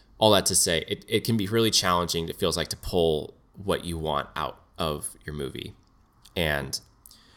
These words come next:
in the case of The Bell Rings, there were a couple days that felt a lot like that. So let's just, I'm just gonna get in here.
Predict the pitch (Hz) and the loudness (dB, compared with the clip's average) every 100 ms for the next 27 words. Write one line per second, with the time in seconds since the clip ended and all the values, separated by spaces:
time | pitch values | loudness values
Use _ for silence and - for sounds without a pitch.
0 | _ _ _ _ - 90 101 92 92 78 | _ _ _ _ -4 -2 4 4 4 2
1 | 82 82 78 80 90 80 - 95 90 82 | 2 2 0 -2 -2 -2 -6 -4 -2 0
2 | 76 73 82 73 - 98 71 - - _ | 0 0 0 -2 -2 0 0 -4 -20 _
3 | _ - 82 67 - 71 - - - - | _ -6 -4 -4 -6 -10 -10 -12 -6 0
4 | 101 82 85 - _ - - - _ _ | 2 2 0 -12 _ -18 -18 -18 _ _
5 | _ - 101 - - 107 120 151 117 101 | _ -4 0 4 4 4 2 2 0 0
6 | 92 87 82 87 87 - | 0 -2 -2 -4 -4 -6